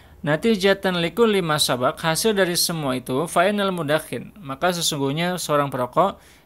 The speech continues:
yaqtulu nafsahu, membunuh dirinya sendiri, binafsihi, dengan dirinya sendiri.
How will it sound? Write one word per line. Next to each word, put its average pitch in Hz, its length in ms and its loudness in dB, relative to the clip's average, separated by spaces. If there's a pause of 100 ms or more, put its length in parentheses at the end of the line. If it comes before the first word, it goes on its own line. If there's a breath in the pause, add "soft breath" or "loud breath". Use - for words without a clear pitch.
(120 soft breath)
yaqtulu 185 420 2
nafsahu, 185 680 0
membunuh 143 400 -2
dirinya 131 320 0
sendiri, 127 480 -4
binafsihi, 170 720 0
dengan 156 240 0
dirinya 180 320 0
sendiri. 190 480 -4